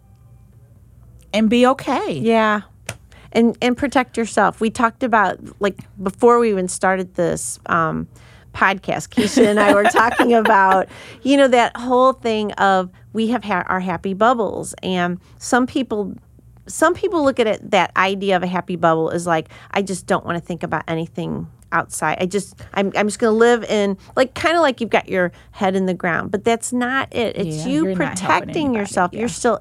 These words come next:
Speaker 2: in the world, participating in the world, watching the world, but you're also holding space around yourself so that you can better utilize the energy that you
Speaker 1: Absolutely.
Speaker 2: have and that you're being thoughtful about what you're doing and you're not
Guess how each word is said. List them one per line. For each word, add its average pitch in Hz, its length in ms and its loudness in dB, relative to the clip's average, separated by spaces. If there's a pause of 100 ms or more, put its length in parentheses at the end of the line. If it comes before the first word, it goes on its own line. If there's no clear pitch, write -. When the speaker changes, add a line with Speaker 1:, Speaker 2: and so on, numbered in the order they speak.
Speaker 2:
in 233 200 0
the 277 80 -2
world, 269 300 0
participating 226 640 -6
in 220 40 -2
the 214 80 -4
world, 190 320 -4
watching 214 420 -2
the 214 80 -4
world, 196 320 -4 (180)
but 208 180 -6
you're 226 140 -2
also 220 440 -2 (720)
holding 269 500 0
space - 520 -4
around 180 400 -4
yourself 180 480 -2
so - 200 -6
that 170 260 -4 (220)
you 196 240 -14
can 269 320 -2 (160)
better 302 220 4
utilize 440 640 0
the 196 160 -2
energy 190 460 -2
that 180 120 -2
you 165 60 0
Speaker 1:
Absolutely. 190 320 0
Speaker 2:
have 180 280 0
and 202 200 -4
that 214 160 -2
you're 240 120 -4
being 254 220 -2
thoughtful 254 840 -2
about 180 300 -2
what 175 220 -4
you're 180 160 -6
doing 170 580 -8
and 190 220 -6
you're 196 120 -6
not 202 460 0